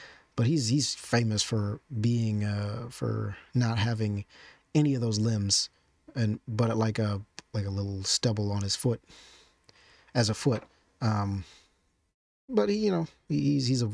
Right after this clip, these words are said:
you know, obviously very aware, uh, of, of his situation, of course, but he has a wife and kids now. So, but you should listen to him speak sometimes. I'm sure you guys know what I'm talking about. He's, you know, he's got a kind of a, he's got,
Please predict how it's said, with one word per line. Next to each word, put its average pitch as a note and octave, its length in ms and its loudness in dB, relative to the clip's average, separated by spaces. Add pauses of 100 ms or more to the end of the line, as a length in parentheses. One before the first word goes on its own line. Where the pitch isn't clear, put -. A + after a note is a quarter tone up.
(120)
you B2 140 2
know, G#2 80 0
obviously G#2 340 0
very G2+ 240 0
aware, G2+ 340 -2 (800)
uh, G#2 260 -2
of, G2 200 -8 (100)
of G2+ 120 -4
his G#2 120 2
situation, G#2 520 0
of F#2+ 120 -6
course, G2+ 360 -2 (260)
but A2+ 120 0
he A#2 80 4
has A2+ 360 -2
a A2+ 80 0
wife G#2 320 0
and G2 240 -2
kids A2 280 2
now. G2 300 -2 (1300)
So, F#2+ 380 0 (800)
but B2+ 160 0
you C#3 120 2
should C#3+ 160 2
listen C3 240 2
to A#2 60 2
him A2 100 0
speak - 260 0
sometimes. G2+ 480 -2
I'm A#2+ 100 0
sure F3 160 4
you A#2+ 120 2
guys A2+ 160 0
know A2+ 80 2
what G#2 100 2
I'm G2+ 120 0
talking G#2 320 0
about. G2+ 200 -2
He's, A2+ 220 -2
you A#2+ 60 0
know, G#2 220 -2
he's - 100 -12
got A2+ 140 0
a G#2 80 -2 (760)
kind G#2+ 160 0
of G2+ 80 -4
a, G2+ 240 -2
he's A#2 120 -4
got, A2 140 0